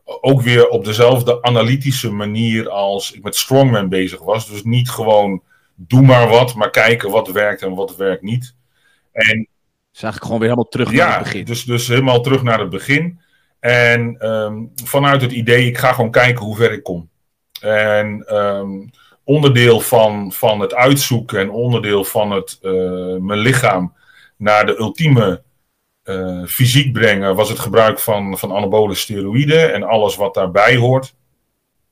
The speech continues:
Speaker 2: Was dat de eerste keer?
Speaker 1: Nee, nee, ik ben daarin in, eh, ik ben op mijn eenentwintigste voor het eerst begonnen daarmee. Dus ik heb
Speaker 2: Ook al in je strongman
Speaker 1: Ja,
Speaker 2: tijd?
Speaker 1: ja. En, eh,
Speaker 2: Ja.
Speaker 1: dus ik heb eigenlijk op en af over een periode van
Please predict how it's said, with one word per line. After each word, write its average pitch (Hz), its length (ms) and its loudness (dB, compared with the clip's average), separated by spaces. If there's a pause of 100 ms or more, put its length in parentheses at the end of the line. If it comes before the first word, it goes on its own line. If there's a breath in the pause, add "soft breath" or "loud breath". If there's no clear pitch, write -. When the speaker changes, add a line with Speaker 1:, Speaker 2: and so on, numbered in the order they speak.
(220)
Speaker 2:
Was 120 140 -14
dat 151 100 -8
de - 80 -8
eerste 196 280 -4
keer? 117 80 0
Speaker 1:
Nee, 139 160 4
nee, 127 240 4
ik 123 140 -2
ben 127 160 0
daarin 110 500 0
in, 104 760 -14
eh, 98 300 -8
ik 113 80 -10
ben 127 120 -2
op 120 100 2
mijn 131 120 -2
eenentwintigste 151 720 -2
voor 139 200 -2
het 127 100 -4
eerst 127 440 -2
begonnen 156 440 -2
daarmee. 143 460 0 (680)
Dus 117 200 -2
ik 123 80 -6
heb 127 200 0
Speaker 2:
Ook 135 160 -6
al 156 60 0
in 151 60 0
je 143 80 -2
strongman 104 420 -4
Speaker 1:
Ja, 117 260 2
Speaker 2:
tijd? 123 120 -4
Speaker 1:
ja. 117 300 -2
En, 110 440 -2
eh, 110 100 -2
Speaker 2:
Ja. 104 320 2
Speaker 1:
dus 104 160 -6
ik 113 80 -10
heb 127 100 -2
eigenlijk 123 540 0
op 127 160 -2
en 113 120 4
af 127 400 -2
over 117 240 -2
een 104 100 -6
periode 113 640 2
van 104 560 -2